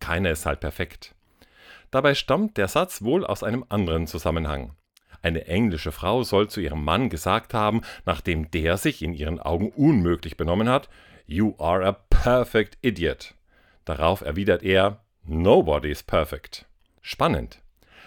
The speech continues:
Da wehrt sich jemand gegen eine Herabsetzung nicht mit Rechtfertigung oder Aggression, sondern mit Humor und Ironie. Und man spürt sofort,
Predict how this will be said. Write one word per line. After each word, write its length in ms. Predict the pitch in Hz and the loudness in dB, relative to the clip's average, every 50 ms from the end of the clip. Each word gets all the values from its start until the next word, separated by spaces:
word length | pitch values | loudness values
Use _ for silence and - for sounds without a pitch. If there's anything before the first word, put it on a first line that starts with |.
| - - - | -20 -20 -8
Da 260 | - 69 73 69 67 | -6 -4 -4 -4 0
wehrt 260 | 82 90 110 151 - | 0 2 2 2 0
sich 220 | - - 95 - - | -4 -10 -10 -8 -4
jemand 560 | 90 98 117 117 110 107 107 104 - - _ _ _ _ _ _ _ _ _ _ _ _ _ _ _ | -2 0 2 2 2 0 -2 -4 -6 -14 _ _ _ _ _ _ _ _ _ _ _ _ _ _ _
gegen 240 | - 92 85 - 65 | -10 -8 -6 -4 -2
eine 160 | 80 85 82 | -2 0 0
Herabsetzung 880 | 80 85 78 98 135 - - - 82 76 - - 117 117 143 175 180 _ _ _ _ _ | 0 0 0 -2 -2 -2 -4 -4 -4 -4 -4 -2 -4 -2 -2 -4 -8 _ _ _ _ _
nicht 460 | - 110 131 175 214 214 - - - - | -2 0 2 2 2 2 0 -12 -8 -6
mit 220 | 87 80 - - | -8 -6 -6 -8
Rechtfertigung 880 | 73 73 - - - 127 131 156 - - - 80 85 117 180 208 196 - - | -8 -8 -8 -6 0 0 0 0 0 -4 -4 -4 -2 -2 -2 -4 -6 -6 -6
oder 240 | 82 87 80 - - | -4 -2 -2 -2 -2
Aggression, 580 | 78 - - 78 - - 107 110 147 190 170 | -6 -4 -6 -6 -6 0 2 2 2 2 2
sondern 320 | - 117 104 135 151 135 101 | 2 2 2 4 4 4 2
mit 180 | 101 95 - | 2 2 2
Humor 520 | - 90 87 92 98 107 131 170 180 - - | 2 2 4 4 4 4 2 2 0 0 -2
und 200 | 98 104 - - | -4 -6 -4 -6
Ironie. 500 | 98 92 92 110 139 160 131 73 - - _ _ _ _ - - - - - - | -6 -4 -4 -4 -2 -2 -4 -6 -8 -12 _ _ _ _ -20 -20 -20 -20 -12 -2
Und 100 | 113 123 | 2 4
man 140 | 139 131 143 | 4 4 2
spürt 320 | - - - 165 180 180 | 0 0 2 2 2 2
sofort, 520 | - 190 175 - - 127 87 65 - - | 0 -6 -6 -2 0 0 0 0 -2 -8